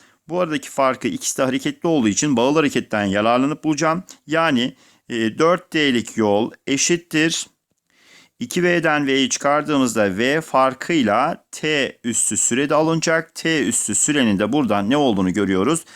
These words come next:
V T'ye D dersek arkadaşlar dört V T, V çarpı T üstünden dört T süresi olduğunu gözlemleriz baştan itibaren.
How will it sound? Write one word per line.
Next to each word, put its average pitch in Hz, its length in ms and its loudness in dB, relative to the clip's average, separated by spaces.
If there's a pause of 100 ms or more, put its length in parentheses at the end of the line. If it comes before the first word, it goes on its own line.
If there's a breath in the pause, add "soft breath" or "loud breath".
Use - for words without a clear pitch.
(300 loud breath)
V 143 180 0
T'ye 117 340 2
D 131 200 2
dersek 156 340 0
arkadaşlar 151 600 -2 (360 loud breath)
dört 156 300 0
V 127 300 0
T, 120 380 0
V 139 300 0
çarpı 107 340 -2
T 139 180 -2
üstünden 135 560 -2
dört 147 340 -2
T 147 260 -2
süresi 135 440 0
olduğunu 120 500 2 (280 loud breath)
gözlemleriz 117 800 -2
baştan 101 360 -4
itibaren. 90 560 -6